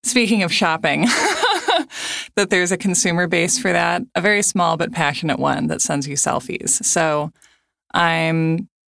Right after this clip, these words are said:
I started out as a fiction writer and then became a nonfiction writer, and now I'm mostly a podcaster. I guess moved to Philadelphia. I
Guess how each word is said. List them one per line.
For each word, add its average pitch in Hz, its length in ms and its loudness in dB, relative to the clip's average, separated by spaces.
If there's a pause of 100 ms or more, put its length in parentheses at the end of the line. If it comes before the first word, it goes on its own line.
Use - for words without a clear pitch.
I 165 80 0
started 190 360 2
out 180 280 2
as 160 200 -2
a 170 60 0
fiction 269 380 0
writer 240 320 2
and 185 120 2
then 156 120 0
became 151 760 0 (840)
a 160 100 2
nonfiction 247 640 2
writer, 233 360 2
and 165 180 0
now 160 200 2
I'm 165 120 2
mostly 156 380 0
a 165 60 -4
podcaster. 202 680 0
I 170 80 2
guess 160 220 -2
moved 156 180 -2
to - 80 -6
Philadelphia. 196 960 0 (500)
I 151 640 2